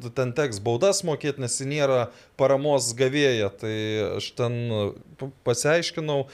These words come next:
Nu, šiaip mūsų įstatymai yra šiuo klausimu truputį keistoki, nes žmogų ištiko nelaimė, dabar jie gali gauti iki dviejų su puse tūkstančio eurų, kad nereiktų mokėt mokesčių. Jeigu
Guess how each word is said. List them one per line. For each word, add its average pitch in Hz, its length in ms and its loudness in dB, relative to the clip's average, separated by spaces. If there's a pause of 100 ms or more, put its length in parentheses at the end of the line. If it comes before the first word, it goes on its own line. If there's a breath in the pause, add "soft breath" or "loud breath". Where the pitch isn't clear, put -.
(100)
Nu, - 180 -4
šiaip 165 320 -4
mūsų 165 360 -4
įstatymai 147 640 0
yra 151 200 4 (440 loud breath)
šiuo - 240 -2
klausimu 143 720 0
truputį 143 560 -6 (380)
keistoki, 139 640 0
nes 110 300 -4 (220 loud breath)
žmogų 143 500 0
ištiko 147 340 -4
nelaimė, 120 640 0 (400 soft breath)
dabar 151 340 2
jie 135 160 -4
gali 139 320 2
gauti 143 320 2
iki 123 140 -10
dviejų 135 260 0
su 135 160 2
puse 143 300 -4
tūkstančio 135 580 -4
eurų, 170 480 2 (520 loud breath)
kad 135 280 0 (120)
nereiktų 143 500 0
mokėt 135 360 -2
mokesčių. 127 680 -2 (420 soft breath)
Jeigu 135 460 2